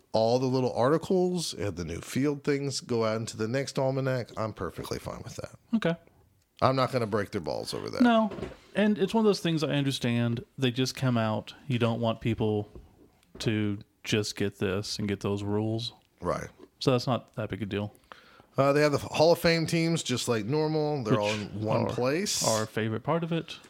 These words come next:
Speaker 1: It's really awesome. You should read all of these pages. Um, again, I don't know why these are not in alphabetical order, but, you know, or even year of the famous team order.
Speaker 2: Yeah.
Speaker 1: I don't know.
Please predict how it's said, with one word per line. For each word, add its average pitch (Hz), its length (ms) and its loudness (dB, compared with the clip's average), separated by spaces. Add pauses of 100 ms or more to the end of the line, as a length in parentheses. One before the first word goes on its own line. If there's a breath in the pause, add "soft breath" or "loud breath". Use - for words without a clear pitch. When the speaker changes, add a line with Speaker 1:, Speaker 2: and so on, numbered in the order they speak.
Speaker 1:
It's - 400 -4
really 101 380 -2
awesome. 131 500 0
You 113 80 -2
should 147 580 -2
read 170 260 0
all 135 300 0
of 135 80 -2
these 131 220 -2
pages. 123 800 -2 (1080 loud breath)
Um, 127 480 2
again, 101 340 -4
I 95 60 -2
don't 87 180 -4
know 85 120 -4
why 65 160 -8
these 67 240 -10
are 69 80 -10
not 69 280 -10
in - 200 -12
alphabetical 85 640 -4
order, 269 360 0
but, - 920 -2
you 170 120 -2
know, 127 160 2
or 131 240 0
even 180 560 2 (640)
year 107 360 0
of 127 100 0
the 135 100 2
famous 143 380 0
team 190 260 0
order. 98 460 0
Speaker 2:
Yeah. 135 180 6
Speaker 1:
I 110 60 2
don't 117 160 -2
know. 120 300 -2